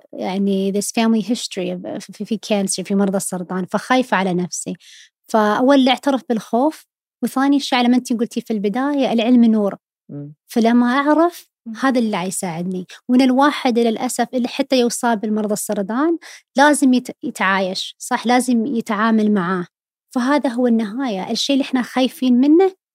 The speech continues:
Speaker 1: إن الله لا سمح الله يعني موجود، لا يصيبنا،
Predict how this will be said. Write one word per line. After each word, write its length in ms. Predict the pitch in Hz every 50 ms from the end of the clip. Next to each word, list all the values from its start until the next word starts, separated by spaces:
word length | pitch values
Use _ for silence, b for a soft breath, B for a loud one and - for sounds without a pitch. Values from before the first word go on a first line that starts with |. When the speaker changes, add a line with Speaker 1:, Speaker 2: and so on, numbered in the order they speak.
| _ _ _ _ _ _ _ _ -
Speaker 1:
إن 100 | 240 240
الله 160 | 254 254 262
لا 120 | 262 262 262
سمح 360 | - - 262 247 - - 254
الله 200 | 247 247 262 254
يعني 280 | 247 226 226 226 226 226
موجود، 720 | 220 214 220 214 196 214 262 277 302 339 330 254 208 190 -
لا 220 | 196 190 196 196 202
يصيبنا، 760 | 208 208 208 - - 277 277 254 - 311 359 381 392 349